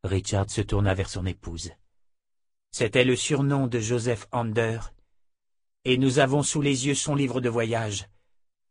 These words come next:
Son double, qui a été détruit, était intitulé Le jumeau de la montagne. »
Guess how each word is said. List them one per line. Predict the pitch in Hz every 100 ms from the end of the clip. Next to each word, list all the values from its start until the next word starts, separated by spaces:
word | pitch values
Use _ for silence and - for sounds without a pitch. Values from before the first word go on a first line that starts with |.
| _ _
Son | - - 147 131
double, | 120 147 135 117 110 101 - _
qui | - 160
a | 127
été | 123 135
détruit, | 127 123 - 135 143 - _ _ _ _ _
était | 160 156 151
intitulé | 143 - 147 - 135 135 123 _ _ _ _ _ _ _ -
Le | 131 131 127
jumeau | 107 110 139 127 123 113
de | 104
la | 123 113
montagne. » | 107 101 - 98 90 90